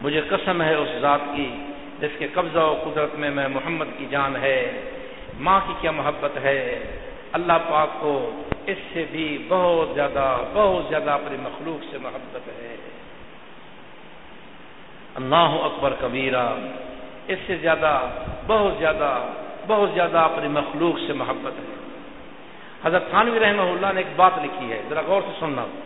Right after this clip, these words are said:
یا ایھا الذین آمنوا اذا تداینتم بدین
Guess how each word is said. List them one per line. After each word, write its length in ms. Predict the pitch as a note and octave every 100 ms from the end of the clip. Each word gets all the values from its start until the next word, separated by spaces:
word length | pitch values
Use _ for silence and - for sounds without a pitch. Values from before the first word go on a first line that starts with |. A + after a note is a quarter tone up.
| - - - - - - - - - - - - - - - - - - - - - - - - - - -
یا 180 | C3+ E3
ایھا 440 | F#3 F#3 F#3+ F#3 E3+
الذین 540 | F3+ F3 F3 F#3+ F#3
آمنوا 720 | E3+ D#3+ D#3+ F3 E3 D#3+ E3
اذا 260 | E3 C#3+ D3+
تداینتم 800 | D3+ C#3 C#3+ C#3 D#3 D#3 C#3+ D3 C3+
بدین 520 | B2+ D3 D3+ C#3+